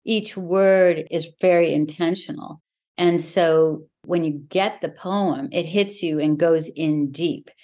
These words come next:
and fast. It's like an immediate kind of thing. And so we're using storytelling poetry, narrative poetry, poetry that has the ability to move us into a kind of dreamy world where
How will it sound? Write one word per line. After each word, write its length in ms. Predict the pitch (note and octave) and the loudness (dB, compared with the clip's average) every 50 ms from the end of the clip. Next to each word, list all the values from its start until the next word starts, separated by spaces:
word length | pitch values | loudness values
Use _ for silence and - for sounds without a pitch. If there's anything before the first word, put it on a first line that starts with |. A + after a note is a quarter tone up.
| _ _ _ _ _ - | _ _ _ _ _ -4
and 240 | D3 C#3+ C#3+ C#3+ | -2 -2 -2 -2
fast. 560 | - - E3 C3+ - - C3 - - - - _ _ _ _ _ _ _ _ | -4 -4 -4 -4 -4 -8 -12 -14 -16 -18 -20 _ _ _ _ _ _ _ _
It's 160 | - E3 D#3 | -8 -4 -2
like 160 | F#3+ E3 D#3 E3+ | -2 0 0 2
an 80 | E3 | 2
immediate 720 | D#3+ D#3+ E3+ F3 F3+ F3+ F3+ E3+ E3+ E3 D#3+ D#3 - - - | 2 2 2 2 2 2 2 2 2 2 2 0 0 -4 -8
kind 260 | - - D#3 D3 D3 | -6 -4 -2 -2 -2
of 140 | D3 C#3+ - | -2 -4 -8
thing. 440 | _ - E3+ D3+ C#3 C#3 D3 C#3+ - - _ _ - | _ -4 -2 -2 -2 -2 -4 -8 -12 -20 _ _ -6
And 100 | E3+ E3 | -6 -6
so 580 | E3 - G3 F#3 F3 E3+ E3+ E3+ E3 E3 - _ _ _ _ _ _ _ - | -2 0 2 4 4 4 4 2 0 -4 -10 _ _ _ _ _ _ _ -4
we're 120 | F3 F#3 | 0 0
using 380 | G3 G3 G3+ G#3+ G3 G3 G3+ F3+ | 2 4 2 2 2 2 0 -2
storytelling 800 | - - - F3 D#3+ D#3+ E3 D#3+ D#3+ - D#3 D3 D3 D3 D3 D3 | -2 -4 -2 0 2 2 0 0 -2 -2 -2 0 0 0 -2 -2
poetry, 480 | C#3+ D3 C#3 C#3 C#3 - - C3+ C3+ C#3 | -4 -6 -6 -6 -6 -8 -10 -10 -8 -8
narrative 640 | D3+ D#3+ E3 E3 E3 D#3+ D#3+ D#3+ D#3+ D#3 - - - | -6 -2 0 0 2 2 2 2 0 0 -2 -6 -6
poetry, 480 | - D3+ C3+ C3+ C3 - - C#3+ C#3 C#3+ | -6 -4 -4 -4 -6 -6 -8 -8 -8 -10
poetry 540 | - - G3+ G3+ G3+ G3+ G3+ - A3 G3+ F#3+ | -6 -2 2 2 2 2 0 0 0 0 2
that 240 | F3 E3+ D3+ - - _ _ _ _ _ _ _ - | 2 0 0 -2 -8 _ _ _ _ _ _ _ -14
has 300 | - - F#3+ F3+ F3+ F3 | -8 -4 -2 -2 -2 0
the 100 | F3+ E3 | 0 0
ability 680 | D#3 D3 D3 F3 F3 F#3+ G#3+ G#3 E3+ E3+ D#3 D#3+ D#3 | 0 0 2 2 4 4 4 2 2 0 -4 -4 -6
to 380 | D#3 - - E3 D#3 D#3 D#3 D#3 - _ _ _ _ _ | -10 -10 -6 -4 -4 -4 -6 -8 -12 _ _ _ _ _
move 540 | - G#3 G3+ G#3+ A#3 C4 C#4+ D#4 D4+ C4 F#3+ | 0 2 4 6 6 6 6 6 4 4 2
us 460 | E3 - - - D#3 - - - - - - | 0 -2 -4 -6 -12 -12 -14 -16 -16 -10 -6
into 500 | G3 G3 F#3+ F#3+ F#3+ - - F#3+ F3 E3+ | -4 -2 -2 -2 -4 -4 -2 -2 -2 -2
a 120 | G2+ D#3+ | -2 -6
kind 260 | D#3+ - F#3 F3 F3 D#3+ | -6 -4 -2 -2 0 -2
of 180 | D#3 D3+ D3 | -2 -4 -8
dreamy 520 | D3+ F3 F3 F#3 G3 G#3+ A3+ A#3 A3+ A3 G3 | -10 -8 -4 -2 0 2 2 2 0 0 -2
world 500 | E3+ D3+ D3+ D3+ D3+ D3+ D3+ D3+ D3 D3 | -4 -4 -4 -2 -2 -2 -4 -6 -8 -8
where 400 | D3 D3+ D3+ D3 C#3+ D3 C#3+ - | -6 -6 -4 -4 -4 -6 -8 -12